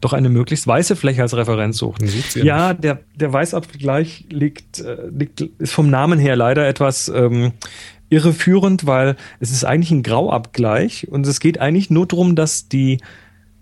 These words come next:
Speaker 1: dass bei diesem Medium, äh, die, die Farbkanäle alle den gleichen Anteil haben. Weil dann kommt in der Mitte das Grau raus.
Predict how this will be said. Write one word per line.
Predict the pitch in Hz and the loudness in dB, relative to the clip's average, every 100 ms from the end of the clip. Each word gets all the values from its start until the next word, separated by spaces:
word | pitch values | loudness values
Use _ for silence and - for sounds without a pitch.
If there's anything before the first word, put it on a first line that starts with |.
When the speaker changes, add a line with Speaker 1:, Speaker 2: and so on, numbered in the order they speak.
| _ - | _ -2
Speaker 1:
dass | 135 | -2
bei | - 135 | 0 0
diesem | 143 151 143 | 2 2 2
Medium, | 139 170 180 170 170 165 - - - - | 2 2 2 4 2 0 -4 -20 -16 -2
äh, | 131 131 127 | 2 2 0
die, | 131 135 131 131 123 | 0 0 2 2 2
die | 120 | 0
Farbkanäle | 123 147 151 160 139 120 120 | -2 -2 -2 0 2 2 2
alle | 107 131 | 0 -2
den | 123 | -2
gleichen | 113 113 123 | -2 -2 0
Anteil | 120 113 104 | 0 0 0
haben. | 92 90 95 - _ _ _ _ _ | 0 -2 -6 -12 _ _ _ _ _
Weil | - 117 | 0 0
dann | 117 127 143 | 2 0 0
kommt | 143 131 | 0 0
in | 127 | 0
der | 120 | 0
Mitte | 127 | 0
das | 120 113 | -2 -2
Grau | - 117 | 0 0
raus. | 107 95 127 | 2 -2 -4